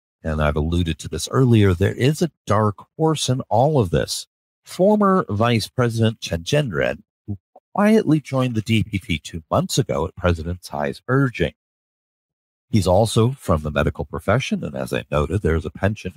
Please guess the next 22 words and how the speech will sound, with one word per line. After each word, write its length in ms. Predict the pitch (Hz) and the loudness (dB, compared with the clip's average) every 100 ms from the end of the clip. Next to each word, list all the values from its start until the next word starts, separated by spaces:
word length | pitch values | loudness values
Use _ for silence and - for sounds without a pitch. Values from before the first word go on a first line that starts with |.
| - | -4
here 220 | 78 156 | -2 -2
for 220 | - 62 _ - | -4 -10 _ -2
electing 460 | 78 71 - 82 78 | 0 0 -2 -10 -4
people 340 | 104 92 69 | -2 -2 -4
from 120 | 78 | -10
that 200 | 71 - | -12 -12
profession. 520 | - - 123 139 101 143 _ _ _ _ _ _ _ - | -12 -2 -2 -2 -6 -14 _ _ _ _ _ _ _ -2
And 420 | 190 208 156 190 | 2 4 4 2
a 180 | - 143 | 2 2
recent 560 | 123 151 196 - 202 - | 2 4 4 2 -2 -2
poll 360 | - 78 107 - | 0 2 2 0
actually 520 | 101 113 - 123 123 | 0 0 -2 -2 -2
showed 380 | 107 95 87 80 | -2 0 0 0
him 200 | 85 92 | -2 -4
with 140 | 82 | -4
a 100 | 85 | -4
slightly 760 | - - - 156 180 208 196 202 | -4 -4 -4 0 0 0 -2 -2
more 280 | 147 107 104 | 0 0 0
support 640 | - - - 180 113 - | -4 -12 -2 2 2 0
than 160 | 107 104 | -4 -2
Chen 260 | - 95 | -2 -4
Shizhong, 640 | 90 98 87 104 95 92 | -4 -6 -4 0 0 0